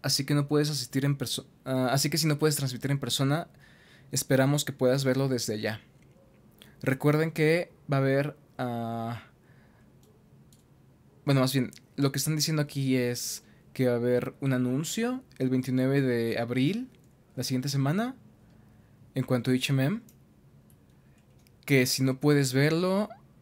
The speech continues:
más bien, si no puedes asistir al lugar,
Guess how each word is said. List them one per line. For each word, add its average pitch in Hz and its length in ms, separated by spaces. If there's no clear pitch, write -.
más 147 140
bien, 143 100
si 143 160
no 147 80
puedes 156 180
asistir 143 440
al 143 40
lugar, 131 460